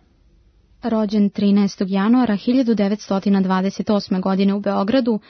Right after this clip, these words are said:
predstavlja svojevrsni fenomen u scenografskom stvaralaštvu kod nas, Vlastimir Gavrik. Danas, dvanaest godina od njegove smrti, deo skica, crteža, scenografskih rešenja na papiru i predmeta, ordenja, priznanja i diploma Vlastimira Gavrika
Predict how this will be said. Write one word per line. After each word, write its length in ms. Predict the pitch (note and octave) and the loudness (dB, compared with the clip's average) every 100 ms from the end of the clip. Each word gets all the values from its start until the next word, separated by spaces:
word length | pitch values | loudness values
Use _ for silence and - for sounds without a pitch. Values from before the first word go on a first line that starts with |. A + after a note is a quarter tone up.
| _ - | _ -2
predstavlja 500 | A#3+ A#3+ - C4 B3 | -2 0 0 0 -2
svojevrsni 600 | - F#3+ F#3 G3 - G#3 | -2 -2 -2 -4 -6 -6
fenomen 500 | G3 G3 G#3+ A3+ A#3 | -2 2 4 2 0
u 80 | A#3 | -6
scenografskom 720 | - A#3+ F#3 F#3+ F#3 - G3+ | 0 0 2 -2 -4 -4 -4
stvaralaštvu 680 | - F#3 F3+ F#3 F#3+ - G3+ | -2 -4 -2 -4 -6 -6 -4
kod 180 | - G#3+ | 0 0
nas, 460 | F#3 - - - _ _ _ | 0 -6 -20 -20 _ _ _
Vlastimir 520 | E3+ E3+ - G#3 G#3+ | -4 -4 -2 0 0
Gavrik. 480 | G#3+ F#3+ F#3 - - - - - - _ - | 0 -2 -2 -10 -14 -20 -20 -20 -20 _ -2
Danas, 500 | G3+ G3+ G3 - - | 0 2 0 -6 -8
dvanaest 500 | G#3+ G#3 G#3+ A#3+ F#3+ | -2 2 4 4 2
godina 320 | - F#3+ G3+ | -4 -4 -4
od 100 | G3 | -4
njegove 280 | G3 G3 G3+ | -4 -4 -6
smrti, 420 | G#3+ A3 A#3 A#3+ | -4 -4 -2 -2
deo 220 | F#3 A3+ A3 | -2 -2 -2
skica, 560 | - - C4 A#3+ C4 | -6 -2 -2 0 -4
crteža, 520 | A#3+ G3+ F#3 G#3 G3+ | -4 -6 -4 -4 -2
scenografskih 760 | G3+ - F#3+ F3 F3+ - F#3+ - | -6 -2 -2 0 -2 -6 -12 -8
rešenja 460 | F#3+ - F#3+ F#3+ | -8 -4 -2 0
na 80 | F#3 | -2
papiru 460 | - - G3+ G3 F3+ | -6 -8 -4 -2 -4
i 60 | |
predmeta, 680 | - F#3 F#3 A3 B3 - A#3 - _ _ - | -6 -4 0 0 0 -2 -4 -6 _ _ -2
ordenja, 500 | B3 B3 A#3+ A#3+ G#3+ | 0 2 2 0 0
priznanja 520 | F#3+ F#3 F#3 F#3 F#3 | -4 -2 0 0 -2
i 80 | F#3+ | -4
diploma 480 | G#3 - G3+ A3 A3+ | -6 -4 0 2 0
Vlastimira 540 | G#3 G3+ - G#3+ G#3 | -2 -4 -2 -2 -2
Gavrika 580 | G3 G3 G3 G#3+ G#3+ | -2 -2 -2 -4 -4